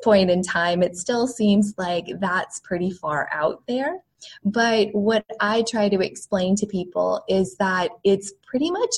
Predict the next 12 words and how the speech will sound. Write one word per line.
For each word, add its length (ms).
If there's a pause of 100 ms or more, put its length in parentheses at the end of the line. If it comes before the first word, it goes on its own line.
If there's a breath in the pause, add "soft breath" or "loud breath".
(100)
a 120 (200)
basic 540
bodily 560
function 840
that 160
we 140
weren't 440
taught 300
how 220
to 80 (100)
use, 600 (180)
right? 400